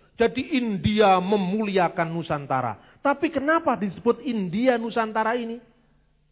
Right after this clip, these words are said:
Samudra kita kan disebut Samudra India. Karena selama ini Indonesia dianggap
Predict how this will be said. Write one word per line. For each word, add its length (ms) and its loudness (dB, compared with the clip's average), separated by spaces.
Samudra 480 2
kita 240 0
kan 80 0
disebut 240 0
Samudra 480 0
India. 480 -2
Karena 400 0
selama 400 2
ini 240 0
Indonesia 640 2
dianggap 580 -2